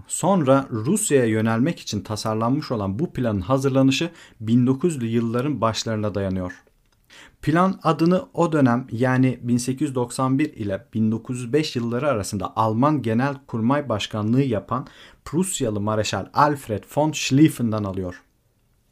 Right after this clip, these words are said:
Planın mimarı olan Schlieffen, bin sekiz yüz yetmiş bir muharebesinde Alsas-Lorraine'i kaybeden Fransızların çok yakında bu bölgeyi geri isteyeceklerini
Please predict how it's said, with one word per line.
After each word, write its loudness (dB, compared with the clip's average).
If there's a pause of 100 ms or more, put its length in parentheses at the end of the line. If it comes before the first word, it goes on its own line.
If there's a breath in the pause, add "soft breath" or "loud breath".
(560 soft breath)
Planın 8
mimarı 8
olan 4
Schlieffen, 0 (220)
bin 2
sekiz 2
yüz -2
yetmiş -2
bir 6
muharebesinde 0
Alsas-Lorraine'i -2
kaybeden -2
Fransızların -4 (300 loud breath)
çok -2
yakında -2
bu -2
bölgeyi 2
geri 0
isteyeceklerini -2